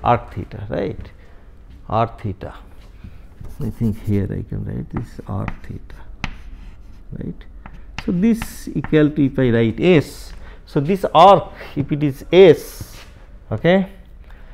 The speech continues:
and this radius if it is R. So, from here this whatever this, uh, you can find out the relation that, uh, R four theta,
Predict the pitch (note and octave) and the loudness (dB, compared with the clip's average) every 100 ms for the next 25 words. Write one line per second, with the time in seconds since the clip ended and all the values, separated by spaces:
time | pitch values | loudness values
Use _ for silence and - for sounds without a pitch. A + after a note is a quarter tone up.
0 | - - C3 C#3 B2 F#3 - - C#3 D3+ | -16 0 2 4 4 0 0 2 4 6
1 | F3 F3 F3 D3+ D3+ D3+ D3 C3+ C#3+ E3 | 6 6 4 -2 -2 0 0 2 8 10
2 | D3 C3 - - - - - - - - | 10 8 0 -18 -20 -20 -20 -18 -18 0
3 | F3 E3+ D#3+ - - - - D3+ C#3+ B2 | 4 4 2 -4 -18 -20 -6 -2 0 2
4 | C#3+ F#3+ F3+ E3+ D#3+ - D3+ D3+ E3 E3 | 6 8 8 6 0 0 2 4 4 4
5 | D#3+ D#3 D3+ C3+ - - C3+ A#2+ A#2+ - | 4 2 -2 -4 -6 -6 -2 -2 -4 -10
6 | - - - D3 - E3+ F3+ F#3 D#3+ C3 | -16 -10 0 0 2 4 6 6 6 4
7 | D3 F3 - G3 F#3+ F3+ D#3+ - - - | 4 2 2 2 2 2 0 -10 -18 -18
8 | - - - - A#2 A#2 A2+ A2+ - - | -18 -18 -14 -4 0 4 4 4 0 -8
9 | - - - - - - - B2 D3 C#3+ | -18 -20 -20 -20 -18 -12 2 6 6 6
10 | - F#3 F#3 C#3+ A#2 D3 F3 | 4 4 4 2 4 4 4